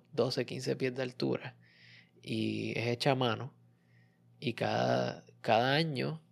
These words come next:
la, los artesanos que hicieron la barrica vuelven, van a Dogfish y les remueven una capa de madera de adentro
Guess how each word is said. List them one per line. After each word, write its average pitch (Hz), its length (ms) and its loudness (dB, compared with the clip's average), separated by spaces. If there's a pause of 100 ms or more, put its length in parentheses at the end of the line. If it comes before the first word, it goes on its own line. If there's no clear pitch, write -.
(120)
la, 110 420 -6
los 113 120 -4
artesanos 117 560 -2
que 127 420 0
hicieron 120 420 2
la 135 80 4
barrica 147 540 2
vuelven, 131 580 2 (600)
van 110 240 -2
a 156 80 2
Dogfish - 560 0 (760)
y 113 300 2
les 107 180 2
remueven 107 440 0
una 120 220 2
capa 123 300 6
de 113 100 0
madera 117 440 2
de 113 80 -2
adentro 135 580 -4